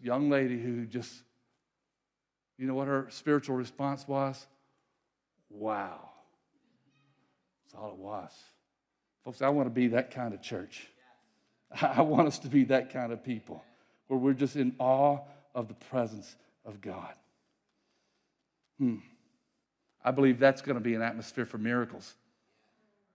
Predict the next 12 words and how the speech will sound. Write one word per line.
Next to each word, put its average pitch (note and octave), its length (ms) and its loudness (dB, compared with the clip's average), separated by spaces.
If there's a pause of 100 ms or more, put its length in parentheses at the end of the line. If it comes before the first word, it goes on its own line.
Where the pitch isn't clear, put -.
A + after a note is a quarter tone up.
(280)
And C3 140 -2
then D#3 100 4
we'll D3+ 140 4
be D3+ 180 8
in D3 160 4
more D#3+ 280 8
awe. A2 280 0 (840)
But C#3 80 -10
we're C#3 180 -2
in C3 100 0
awe C3 300 2
already B2 400 0